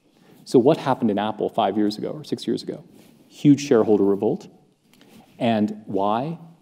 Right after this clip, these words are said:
There's no big shareholder of Apple. Jobs never had a big stake. Nobody had a big stake. So David Einhorn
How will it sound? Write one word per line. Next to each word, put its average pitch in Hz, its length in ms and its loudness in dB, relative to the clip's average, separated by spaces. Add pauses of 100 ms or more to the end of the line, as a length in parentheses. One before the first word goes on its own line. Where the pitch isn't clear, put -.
(120)
There's 101 180 -4
no 107 140 2
big 107 180 0
shareholder 113 420 -2
of 110 60 -6
Apple. 120 340 -10 (800)
Jobs 107 340 0
never 117 160 0
had 113 120 -6
a 120 40 -4
big 120 160 -2
stake. 131 300 -6
Nobody 123 300 2
had 98 100 -4
a - 60 -4
big - 160 -8
stake. - 240 -16 (540)
So 117 220 6
David 117 220 4
Einhorn 113 460 -6